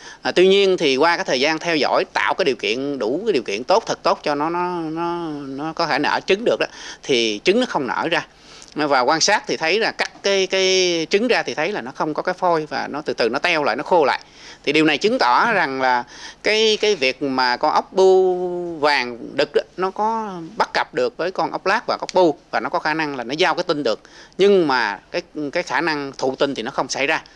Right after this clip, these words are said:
À, chính vì vậy mà, à, không có trường hợp con ốc lai ha. Thì do đó thì bà con nông dân chúng ta cứ yên tâm. Hiện nay thì trên đồng ruộng thì mặc dầu là chúng ta thỉnh thoảng chúng ta vẫn phát hiện thấy là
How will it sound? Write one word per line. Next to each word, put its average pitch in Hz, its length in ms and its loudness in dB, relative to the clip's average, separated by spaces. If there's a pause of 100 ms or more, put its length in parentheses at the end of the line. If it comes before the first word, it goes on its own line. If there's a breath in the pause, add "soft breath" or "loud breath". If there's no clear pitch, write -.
(320 loud breath)
À, 113 140 -2
chính 185 180 2
vì 208 100 4
vậy 127 260 0
mà, 120 440 -2 (340 soft breath)
à, 110 180 -6
không 196 280 2
có 185 280 2
trường 127 260 0
hợp 107 300 -2
con 139 160 0
ốc - 200 -2
lai 160 220 0 (360)
ha. 131 140 -6 (340 loud breath)
Thì 110 760 -4
do 156 140 2
đó 156 200 4
thì 120 280 -4
bà 113 140 -2
con 139 200 2
nông 139 100 -4
dân 139 180 0
chúng 151 60 -4
ta 135 360 0 (320)
cứ 175 80 4
yên 185 180 4
tâm. 143 180 -2 (280)
Hiện 143 180 0
nay 160 220 2
thì 127 140 -6
trên 147 160 0
đồng 123 160 -2
ruộng 117 280 -2
thì 117 240 -2 (240 loud breath)
mặc 127 140 -2
dầu 139 180 4
là 127 60 -2
chúng 165 140 -6
ta 165 80 2
thỉnh 143 180 -4
thoảng 139 180 -2
chúng 165 140 -8
ta 156 180 2
vẫn 135 240 -6
phát - 360 -4
hiện 120 260 0
thấy 214 220 -4
là 143 180 -2